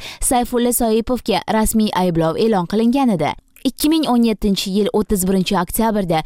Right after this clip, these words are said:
Nyu-York shahridagi velosiped yo'lagida yuk mashinasi bilan sakkiz kishini bostirib o'ldirgandan so'ng qo'lga olingan Sayfullo Soipov yigirma ikkita og'ir jinoyat,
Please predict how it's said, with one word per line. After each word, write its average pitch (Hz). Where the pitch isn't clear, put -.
Nyu-York 247
shahridagi 214
velosiped 220
yo'lagida 190
yuk 262
mashinasi 247
bilan 214
sakkiz 196
kishini 202
bostirib 185
o'ldirgandan 185
so'ng 247
qo'lga 233
olingan 220
Sayfullo 208
Soipov 208
yigirma 240
ikkita 254
og'ir 196
jinoyat, 196